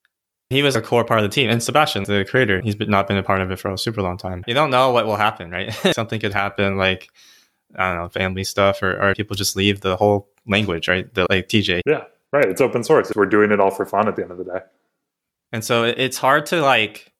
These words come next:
Speaker 1: not take it for granted and then appreciate all that stuff, um, and make the best use of it. But you also don't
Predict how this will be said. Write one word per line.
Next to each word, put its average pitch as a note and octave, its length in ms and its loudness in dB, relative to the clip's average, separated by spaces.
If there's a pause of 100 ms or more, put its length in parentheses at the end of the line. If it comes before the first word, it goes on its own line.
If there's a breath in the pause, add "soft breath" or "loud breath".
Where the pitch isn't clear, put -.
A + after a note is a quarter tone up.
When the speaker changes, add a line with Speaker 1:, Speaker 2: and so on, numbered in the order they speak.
(800)
Speaker 1:
not A2+ 320 2
take A#2+ 160 -4
it A#2 140 -2
for A2+ 100 -2
granted G#2 440 0
and G2+ 120 2
then G2+ 140 2
appreciate G#2+ 500 0
all G2+ 140 2
that G2 160 0
stuff, F#2+ 500 0 (600 soft breath)
um, F#2 540 -4
and G#2 120 0
make G#2 140 0
the G#2+ 80 -2
best G2 280 0
use G2 200 -6
of F#2 120 -6
it. F2+ 220 -8
But F2+ 320 0
you A2+ 100 0
also B2+ 200 0
don't B2+ 320 0